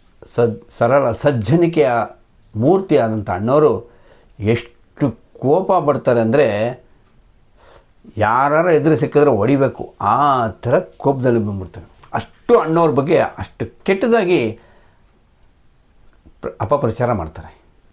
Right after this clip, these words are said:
ಈ ಅಪಪ್ರಚಾರ ಆಗ್ತಾ ಇರೋ ಸಮಯದಲ್ಲೇ ಐಲ್ಯಾಂಡ್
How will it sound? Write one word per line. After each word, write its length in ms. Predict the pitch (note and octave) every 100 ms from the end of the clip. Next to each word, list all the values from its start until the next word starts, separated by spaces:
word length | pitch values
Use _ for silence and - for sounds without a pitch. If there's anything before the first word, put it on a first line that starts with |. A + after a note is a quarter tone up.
| _ _ _ _ -
ಈ 220 | C3+ C#3 - -
ಅಪಪ್ರಚಾರ 640 | A#2+ E3 E3 D#3 D3+ C#3
ಆಗ್ತಾ 480 | C3+ - A#2 - B2+
ಇರೋ 180 | A#2 G2+
ಸಮಯದಲ್ಲೇ 840 | G#2 G2+ A2 A2 A2 F#2+ E2 - _ _ _ _ _ _ _ _ _ -
ಐಲ್ಯಾಂಡ್ 520 | A2 B2 C3+ B2+ G#2+